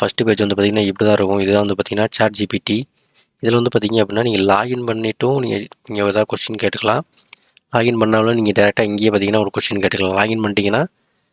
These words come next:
நீங்க சர்ச் பண்றது எல்லாமே ஆட்டோமேட்டிக்கா அதுல இருந்துகிட்டே இருக்கும். நீங்க திருப்பி வந்து எ-, எடுக்கும்போது, நீங்க already சர்ச் பண்ணதுலயே எடுத்து நீங்க மறுபடியும் கொஸ்டின் கேட்கறனாலும், கொஸ்டின் கேட்டீங்கன்னா, அதுக்கு வந்து ஆன்சர் பண்ணும்.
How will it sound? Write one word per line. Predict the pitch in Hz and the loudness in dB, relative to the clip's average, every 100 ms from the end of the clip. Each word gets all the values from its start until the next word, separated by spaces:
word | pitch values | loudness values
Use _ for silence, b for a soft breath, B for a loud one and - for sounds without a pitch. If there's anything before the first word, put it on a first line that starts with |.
| _ _ _ _ - | _ _ _ _ -2
நீங்க | 104 104 98 98 | 0 2 0 2
சர்ச் | 104 - | 0 0
பண்றது | 120 113 | 0 2
எல்லாமே | 104 101 113 | 2 2 0
ஆட்டோமேட்டிக்கா | - 104 107 110 | -2 -2 2 2
அதுல | 101 98 | 4 2
இருந்துகிட்டே | 98 107 - 110 | 0 -2 0 2
இருக்கும். | 98 107 | 2 0
நீங்க | 110 104 98 | 2 2 0
திருப்பி | - 107 107 | 0 0 2
வந்து | 104 107 | 2 4
எ-, | 101 101 113 | 4 2 0
எடுக்கும்போது, | 101 101 101 127 | 0 0 0 0
நீங்க | 131 110 | 0 0
already | 104 110 | 0 0
சர்ச் | 107 - - | -2 -2 -2
பண்ணதுலயே | 110 107 110 | -2 2 2
எடுத்து | 101 104 | 2 0
நீங்க | 101 98 | 0 0
மறுபடியும் | 98 98 - 104 | -2 -4 -4 -4
கொஸ்டின் | 98 107 | -4 -4
கேட்கறனாலும், | 95 98 95 110 | -2 0 0 0
கொஸ்டின் | 107 104 101 | -4 -2 -4
கேட்டீங்கன்னா, | 101 107 | -2 0
அதுக்கு | 101 98 | 0 0
வந்து | 104 | -2
ஆன்சர் | 98 - 104 | -2 -2 -6
பண்ணும். | 110 92 92 | -4 -4 -4